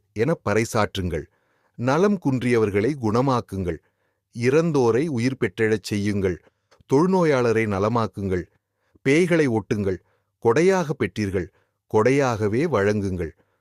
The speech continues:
பொன், வெள்ளி, செப்புக்காசு எதையும் உங்கள் இடைக்கச்சைகளில் வைத்துக் கொள்ள வேண்டாம். பயணத்திற்காக பையோ, இரண்டு அங்கிகளோ,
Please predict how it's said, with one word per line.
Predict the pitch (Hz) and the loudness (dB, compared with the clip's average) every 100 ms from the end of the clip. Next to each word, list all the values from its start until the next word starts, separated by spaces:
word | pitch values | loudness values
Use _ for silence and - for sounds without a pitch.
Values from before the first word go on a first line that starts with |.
| _ _ | _ _
பொன், | - 127 143 92 - _ | 0 2 2 -4 -10 _
வெள்ளி, | - 104 117 143 117 - _ - | -4 -2 0 0 -2 -4 _ -4
செப்புக்காசு | - - 180 - 113 101 101 85 _ _ _ | -4 -2 -4 0 -2 -2 -8 -10 _ _ _
எதையும் | - 104 107 143 185 185 | -4 -2 0 0 0 -2
உங்கள் | 131 123 110 | -4 -2 -2
இடைக்கச்சைகளில் | 92 104 156 185 - 107 - 143 117 104 | -2 0 0 0 -4 -2 -2 -2 -2 -4
வைத்துக் | 98 101 - 135 | -4 -4 -4 -4
கொள்ள | 110 98 | -2 -2
வேண்டாம். | 95 90 85 82 73 _ _ _ _ _ 104 | -2 -4 -6 -8 -12 _ _ _ _ _ -4
பயணத்திற்காக | 107 135 151 - 135 127 113 | -2 -2 -4 -6 -4 -4 -2
பையோ, | 107 - 95 104 143 92 - _ _ | -4 -4 -6 -4 -4 -6 -10 _ _
இரண்டு | 98 98 123 160 156 | -8 -2 -2 0 -2
அங்கிகளோ, | 98 110 143 120 104 87 | -2 -4 -4 0 0 -2